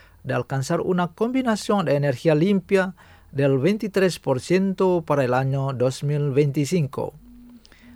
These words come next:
Hasta la fecha, la contribución de energía limpia es once punto nueve por ciento.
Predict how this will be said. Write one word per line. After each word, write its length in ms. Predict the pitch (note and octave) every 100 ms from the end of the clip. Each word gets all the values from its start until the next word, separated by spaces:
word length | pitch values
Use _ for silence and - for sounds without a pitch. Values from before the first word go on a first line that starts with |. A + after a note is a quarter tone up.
| -
Hasta 340 | A2+ A#2+ - A#2
la 120 | A#2
fecha, 540 | - D3+ - D#3 D3+ C#3+
la 240 | C3+ B2+
contribución 760 | - F#3 G3+ A3+ A3+ A#3 A3+ G#3+
de 80 | F#3
energía 420 | F#3+ E3+ F#3 E3+
limpia 480 | E3 D#3+ D#3 D#3 C3+
es 220 | C3+ -
once 320 | - G#3 F#3+ F3+
punto 340 | F3+ F3 E3
nueve 240 | D#3 D3
por 220 | C3+ A#2+ A#2+
ciento. 540 | - C3 G#2 - -